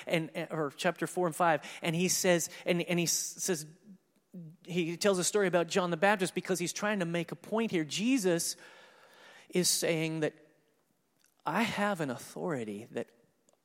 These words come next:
comes from God, and it was conferred on me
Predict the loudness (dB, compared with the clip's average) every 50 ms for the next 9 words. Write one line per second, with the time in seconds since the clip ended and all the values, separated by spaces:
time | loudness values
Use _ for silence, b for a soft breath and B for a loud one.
0 | _ _ _ -10 -6 -6 -6 -6 -6 -10 -10 -10 -10 -10 -10 -8 -8 -8 -10 -10
1 | -12 -14 -16 -18 -20 -20 _ _ b b b b b b b -4 0 0 0 0
2 | 0 -2 -4 -4 -8 -8 -8 -8 -10 -10 -6 -4 -2 -2 -2 -2 -2 -4 -6 -6
3 | -8 -10 -8 -8 -6 -6 -6 -8 -10 -12 -14 -16 -20